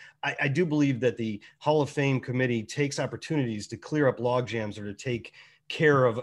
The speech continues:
a guy they've been trying to get in, but just couldn't make him top five before when they have a chance. And, and so I'm thinking this could be John's chance. And,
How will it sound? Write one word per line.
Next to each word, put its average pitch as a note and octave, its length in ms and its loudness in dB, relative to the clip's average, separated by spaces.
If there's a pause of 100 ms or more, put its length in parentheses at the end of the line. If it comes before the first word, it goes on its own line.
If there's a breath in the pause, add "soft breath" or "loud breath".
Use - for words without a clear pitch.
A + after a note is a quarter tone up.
a A#2 80 0
guy A#2+ 240 0
they've G#2+ 180 -2
been A2+ 120 -6
trying C3 340 2
to A#2 60 -4
get A2+ 140 0
in, A2 100 -2
but G#2+ 120 -4
just A2+ 240 -10
couldn't B2 240 -2
make A#2 180 0
him G#2+ 100 -6
top G#2+ 280 -8
five A2+ 280 -6
before G2+ 440 -10 (480 loud breath)
when B2+ 180 0
they A#2 120 -2
have A2+ 160 -4
a G#2 40 -10
chance. G#2 440 -8
And, G2 160 -14
and G#2+ 140 -12
so - 180 -6
I'm A2+ 100 -8
thinking C3+ 260 -4
this G#2 140 -10
could A#2 240 -6
be G#2+ 240 -6 (220 loud breath)
John's A#2 340 -2
chance. A2+ 400 -4
And, G#2 140 -10